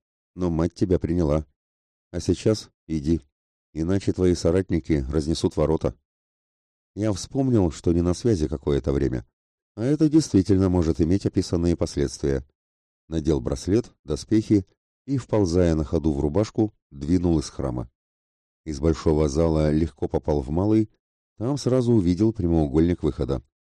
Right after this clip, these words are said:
И тут же браслет на руке ожил. Включил его и обратил внимание на время. Около часа меня всего-то и не было. «Кто на связи?» спросил чужим злым голосом Мэрис. «А ты кого вызываешь?» ответил я ему в тон.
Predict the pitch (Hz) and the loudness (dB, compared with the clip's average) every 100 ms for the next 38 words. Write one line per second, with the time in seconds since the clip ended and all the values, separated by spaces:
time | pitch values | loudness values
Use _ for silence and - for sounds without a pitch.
0 | _ _ _ 82 82 - 110 76 80 69 | _ _ _ -6 -6 0 -2 0 0 0
1 | 80 - 98 85 76 76 90 - 82 71 | -2 0 0 0 -2 0 -2 -2 -2 -2
2 | 60 - _ _ _ _ _ _ - 92 | -6 -10 _ _ _ _ _ _ -6 -6
3 | - 131 131 123 123 107 _ 90 90 95 | 0 2 4 4 2 0 _ -6 -2 0
4 | 98 127 92 82 87 85 78 71 67 64 | 0 0 0 2 2 2 0 0 -2 -6
5 | - _ _ _ _ _ 101 123 147 143 | -10 _ _ _ _ _ -10 -4 0 2
6 | 127 147 - 101 98 90 - 98 107 87 | 2 -2 0 0 2 0 0 0 2 2
7 | 80 90 71 60 - _ _ _ _ _ | 2 0 0 -2 -8 _ _ _ _ _
8 | _ - 87 87 82 92 90 78 58 _ | _ -6 -2 -2 0 2 2 2 -2 _
9 | _ _ _ _ - 78 80 76 76 67 | _ _ _ _ -10 -6 -4 -2 -2 0
10 | 87 73 69 73 69 78 80 - 71 71 | 0 0 -2 -2 0 2 2 0 -4 -2
11 | 65 - - _ _ _ _ _ _ 76 | -4 -6 -12 _ _ _ _ _ _ -10
12 | - 90 104 113 82 69 82 90 64 - | -6 0 2 2 2 2 0 0 -2 -6
13 | _ _ _ _ 67 76 71 69 69 67 | _ _ _ _ -6 -4 -2 0 0 -2
14 | 69 - 65 | -6 -6 -8